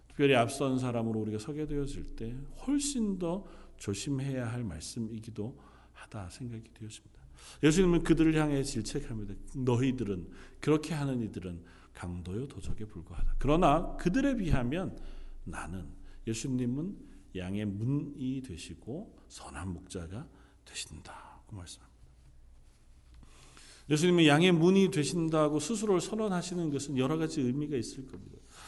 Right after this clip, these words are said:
그 중에 몇 가지를 우리가 생각해 본다면 이런 거죠. 예수님이 양의 문이 되신다고 하는 것은 우리를 우리 안에 보호하시겠다는 의미입니다.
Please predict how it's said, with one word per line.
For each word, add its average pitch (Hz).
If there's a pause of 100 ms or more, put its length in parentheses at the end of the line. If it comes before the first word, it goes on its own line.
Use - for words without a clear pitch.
(260)
그 165
중에 156 (300)
몇 147
가지를 185
우리가 151
생각해 175
본다면 139
이런 143
거죠. 113 (560)
예수님이 185
양의 180
문이 180
되신다고 160
하는 170
것은 127
우리를 196
우리 254
안에 135
보호하시겠다는 175
의미입니다. 87